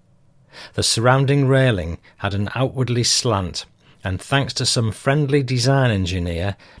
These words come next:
bench seats had been added all around. A beautiful place for sunbathing, and why not have a snooze at the same time? The steadily blowing light breeze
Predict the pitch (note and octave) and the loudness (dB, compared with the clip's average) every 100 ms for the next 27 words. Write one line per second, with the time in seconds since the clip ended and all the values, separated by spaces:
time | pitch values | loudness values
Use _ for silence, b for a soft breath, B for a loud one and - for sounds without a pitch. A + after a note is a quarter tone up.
0 | B - D3+ C#3+ - - G2+ - - F2+ | B 0 2 4 2 0 -2 -4 -6 -6
1 | - G2 G2 F2 F2 - - A#2 A#2+ A#2 | -2 -2 0 -2 -4 -6 -2 2 2 2
2 | G#2+ G#2 F#2 E2+ E2 - _ B B B | 2 0 -2 -6 -8 -14 _ B B B
3 | B A#2+ A2 D3+ D3 D3+ A#2+ G2+ F#2 - | B -4 -2 0 4 4 2 -2 -6 -4
4 | F#2 A2+ B2 G2+ - G#2 F#2+ F#2 F#2 F#2 | -2 0 -2 -4 -4 -2 -2 -4 -4 -4
5 | A#2 A#2+ _ B B B A#2 C3+ D3 C#3+ | -4 -6 _ B B B 0 2 4 4
6 | C#3 C3+ G2+ - G#2 F2+ - - A#2 A2 | 4 4 4 2 0 0 -4 0 0 0
7 | F2+ - - G2+ - G2+ G#2 F#2+ F#2+ F2+ | 0 -4 -6 -4 -2 -2 -2 -2 -4 -4
8 | E2+ - _ _ _ _ B B B G2+ | -6 -10 _ _ _ _ B B B -6
9 | - - - B2 C3+ C3+ B2+ B2+ B2 B2 | -4 -6 -2 2 4 2 2 2 4 4
10 | A#2+ G#2+ A2 A#2+ - - G#2 G2+ G2 - | 2 2 2 2 -2 -2 0 0 -2 -6